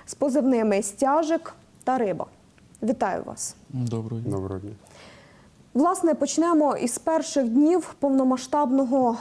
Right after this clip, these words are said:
Speaker 1: вторгнення. Як ви його зустріли? Як воно почалося саме для вас?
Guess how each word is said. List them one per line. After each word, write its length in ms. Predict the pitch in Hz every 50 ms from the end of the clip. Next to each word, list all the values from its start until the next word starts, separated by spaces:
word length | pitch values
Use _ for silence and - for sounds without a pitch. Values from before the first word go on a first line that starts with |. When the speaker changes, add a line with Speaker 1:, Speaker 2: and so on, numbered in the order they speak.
| - -
Speaker 1:
вторгнення. 840 | - - - 294 269 214 220 208 208 240 180 180 180 175 170 165 180 - - -
Як 260 | - 247 262 277 277 -
ви 120 | 262 254
його 220 | 247 247 247 262
зустріли? 760 | 233 226 240 - - - 269 269 311 349 370 339 285 233 208 - - - - - - - -
Як 200 | - 269 302 294
воно 180 | 285 269 254 240
почалося 580 | 247 247 240 - 277 269 269 262 247 - 233
саме 600 | 220 - - 254 247 247 247 240 233 226 214 208 208 - - _ _ _
для 180 | 226 226 240 233
вас? 400 | 202 - - - - - -